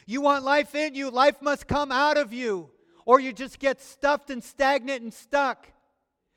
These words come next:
The answer to your prayer to have more life is for more life to flow to and through, not just for it to flow to.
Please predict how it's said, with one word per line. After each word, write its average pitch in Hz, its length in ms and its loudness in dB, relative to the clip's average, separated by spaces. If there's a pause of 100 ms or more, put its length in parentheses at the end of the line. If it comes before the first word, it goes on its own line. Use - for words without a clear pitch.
(200)
The 247 200 -4
answer 302 380 -2
to - 140 -10
your 277 180 0
prayer 294 340 6
to 233 160 -4
have 254 220 4
more 269 260 2
life 285 320 4 (180)
is - 160 -8
for 269 160 0
more 269 220 2
life 269 300 2
to 262 100 -4
flow 277 400 4 (180)
to 285 240 -2
and 285 260 0
through, 196 500 -2 (880)
not 226 240 -2
just 254 280 -10
for 240 260 2
it 226 100 -4
to 220 100 -4
flow 226 320 -2
to. 208 580 -4